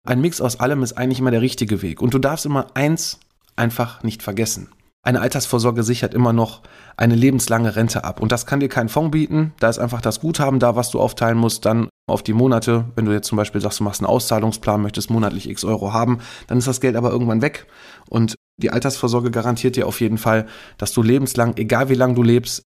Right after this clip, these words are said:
auch wirklich bis zum letzten Monat auch wirklich hier diese Rente bekommst. Also lass dich da nicht verrückt machen. Und hier auch nochmal einmal mein Appell, sollte das wirklich mal <laughs> jemand hören von irgendwelchen Journalisten, Verbraucherschützern oder was auch immer, ich werde die auch diesmal alle hier verlinken,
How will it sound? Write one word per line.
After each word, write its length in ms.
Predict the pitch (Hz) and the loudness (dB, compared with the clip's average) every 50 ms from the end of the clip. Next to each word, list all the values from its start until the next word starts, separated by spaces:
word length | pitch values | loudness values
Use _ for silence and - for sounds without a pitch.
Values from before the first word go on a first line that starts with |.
| _ - | _ -4
auch 220 | - 107 104 104 | -2 -2 0 0
wirklich 340 | 113 113 - 110 110 - - | -2 -2 -2 -2 -4 -2 0
bis 220 | - 123 117 - | 0 0 0 -2
zum 440 | - - 120 117 117 117 110 110 - - _ _ _ _ | -2 0 2 2 2 2 0 -2 -6 -10 _ _ _ _
letzten 340 | - 113 117 113 - - 113 | -6 -4 -4 -4 -4 0 2
Monat 300 | 110 110 117 117 110 107 | 4 4 4 4 2 0
auch 160 | - 104 - | -2 -4 -4
wirklich 240 | 110 101 - 107 - | -4 -4 -4 -6 -4
hier 140 | - 101 95 | -4 -4 -2
diese 280 | 104 101 98 101 98 | -2 -2 -2 -2 -4
Rente 200 | - 95 95 - | -4 -6 -8 -8
bekommst. 580 | 104 - - - - - - - - - - - - _ _ _ - | -10 -12 -12 -12 -14 -14 -12 -10 -10 -12 -12 -16 -20 _ _ _ -4
Also 260 | 101 107 110 101 110 | -2 0 0 0 0
lass 220 | 104 101 107 - | 0 0 -2 -4
dich 140 | - 107 - | -6 -6 -8
da 120 | - 98 98 | -8 -8 -6
nicht 400 | 101 104 98 - - - - - _ _ | -6 -6 -8 -8 -12 -16 -16 -18 _ _
verrückt 440 | - - 113 92 104 98 - - | -18 -16 -14 -14 -14 -16 -16 -16
machen. 260 | 98 90 - - - - - _ _ _ _ _ _ _ - | -16 -16 -16 -18 -20 -20 -20 _ _ _ _ _ _ _ -8
Und 140 | 120 117 - | -6 -4 -2
hier 180 | - 139 127 | 0 0 0
auch 80 | 127 120 | 0 0
nochmal 300 | 127 117 117 117 110 110 | 0 2 2 2 2 4
einmal 340 | 113 113 110 110 110 - - | 4 4 4 4 2 -2 -2
mein 200 | - 117 113 110 | 0 0 2 2
Appell, 400 | - 104 - - 120 120 123 123 | 0 -2 0 2 2 4 4 4
sollte 240 | 107 117 123 127 - | 2 2 0 0 0
das 220 | 107 110 110 - - | -2 -2 -2 0 -2
wirklich 280 | 123 - - 117 - | -2 -2 -2 -2 0
mal 100 | 120 113 117 | 0 2 4
<laughs> 40 | 120 | 4
jemand 460 | 143 117 117 123 117 117 113 110 - | 2 4 2 2 2 2 0 0 2
hören 220 | 127 117 117 117 113 - _ _ - | 2 2 2 2 -2 -6 _ _ -4
von 180 | 113 120 117 - | 0 0 0 2
irgendwelchen 600 | - 135 131 123 113 110 104 - - 120 117 - | 2 2 2 2 2 0 0 0 0 0 0 0
Journalisten, 520 | 113 117 113 113 107 110 127 - - 117 | 0 0 2 2 2 2 0 -2 -2 -2
Verbraucherschützern 720 | - 117 104 104 90 135 131 127 110 - - 110 - 117 - | -2 -2 -2 0 0 0 0 0 -4 -6 -6 -6 -4 -4 -2
oder 200 | - 113 110 101 | 0 0 2 2
was 160 | 131 147 - | 0 -2 -2
auch 140 | 127 113 - | -4 -6 -4
immer, 200 | 110 131 135 107 | -2 -2 0 0
ich 140 | 107 - - | -2 -2 -2
werde 100 | 120 120 | -2 0
die 120 | 123 107 | 0 -2
auch 80 | 98 - | -2 -2
diesmal 280 | - 120 117 - - | -2 -2 -2 -2 -2
alle 140 | - 117 123 | 2 2 4
hier 100 | 117 117 | 4 4
verlinken, 560 | 113 - 110 107 117 120 113 - 104 110 110 | 2 2 0 0 0 0 0 -2 -2 -2 -2